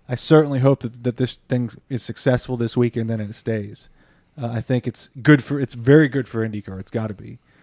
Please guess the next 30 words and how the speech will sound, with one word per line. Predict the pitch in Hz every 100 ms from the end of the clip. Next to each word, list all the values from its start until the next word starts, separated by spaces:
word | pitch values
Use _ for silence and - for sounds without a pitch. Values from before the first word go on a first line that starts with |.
| _ _ _
Uh, | 117 104 101
I | 110
think, | 120 123 117
I |
mean, | 123
it's | 117
a | 120
good | 117
sign | 127 117
that | 110
they've | 113
come | 120 107
back. | 98 101 - _ _ _ _
Um, | 131 107 104 104 101 101 _ _ _ _ _ -
I |
hope | 139 175
the | 170
race | 185 190
is, | 170 -
I | 151
hope | 170
the | 170
race | 156 -
lasts, | 135 143 165
and | 139
I | 139
hope | 139
it |
stays | - 147 131
interesting, | 147 - - 98 98